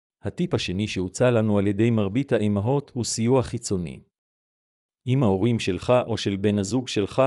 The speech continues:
לא פנויים לעזור מדי פעם עם הילדים, כדאי שתמצאי בייביסיטר שתהיה פנויה לך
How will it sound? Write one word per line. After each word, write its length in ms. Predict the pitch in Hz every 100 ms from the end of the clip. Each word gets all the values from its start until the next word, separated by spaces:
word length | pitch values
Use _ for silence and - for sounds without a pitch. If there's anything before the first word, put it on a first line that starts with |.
| 135
לא 160 | 113 -
פנויים 320 | 107 117 123
לעזור 380 | 101 95 127 135
מדי 340 | 110 110 117
פעם 300 | - 120 110
עם 120 | 101
הילדים, 640 | 98 101 98 95 98 76 - _ _ _ _
כדאי 300 | 101 104 120
שתמצאי 600 | 120 - 95 92 104 107
בייביסיטר 680 | 95 110 98 92 - 127 104
שתהיה 360 | - 101 120 123
פנויה 400 | 117 104 101 135
לך 240 | 123 -